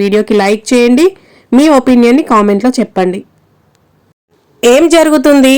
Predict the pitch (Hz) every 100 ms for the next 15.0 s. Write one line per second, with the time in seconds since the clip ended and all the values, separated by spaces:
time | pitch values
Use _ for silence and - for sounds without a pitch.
0 | 285 - 240 247 214 226 226 214 214 254
1 | 359 - - - 285 330 359 262 208 208
2 | 220 190 - _ _ - - 277 349 -
3 | 247 214 220 233 214 240 226 - 190 185
4 | - 214 254 226 220 240 277 269 269 254
5 | 254 339 - 254 254 - 226 214 196 180
6 | 175 175 - _ _ _ 196 226 247 226
7 | 233 262 262 254 240 226 233 294 269 277
8 | 269 233 214 220 202 196 247 190 190 190
9 | 190 196 330 427 - - - 185 214 226
10 | 233 208 226 277 302 311 302 294 285 277
11 | 277 - 240 254 262 262 262 339 - 269
12 | 277 262 233 214 233 226 196 185 180 175
13 | - - 262 302 294 262 262 240 220 247
14 | 370 - _ _ - 247 285 294 262